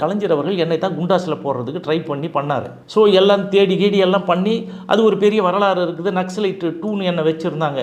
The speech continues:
தமிழ்நாட்டுல. So, அப்புறம் பண்ணும்போது நான் இல்லை, நான் பேசாததை பேசியதாக சொல்லுகிறார், கலைஞர் அவர்கள் மன்னிப்பு கேட்கணும்னு சொன்னேன். உயர்நீதிமன்றம், உச்ச நீதிமன்றம் போவேன் அப்படின்னு சொன்ன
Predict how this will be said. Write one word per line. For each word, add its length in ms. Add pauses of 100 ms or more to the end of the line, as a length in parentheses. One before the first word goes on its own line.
(160)
தமிழ்நாட்டுல. 460 (420)
So, 140
அப்புறம் 320
பண்ணும்போது 520
நான் 240
இல்லை, 160 (120)
நான் 180
பேசாததை 500 (100)
பேசியதாக 520
சொல்லுகிறார், 460 (360)
கலைஞர் 340
அவர்கள் 280
மன்னிப்பு 340
கேட்கணும்னு 420
சொன்னேன். 260 (500)
உயர்நீதிமன்றம், 720
உச்ச 180
நீதிமன்றம் 580
போவேன் 280
அப்படின்னு 260
சொன்ன 160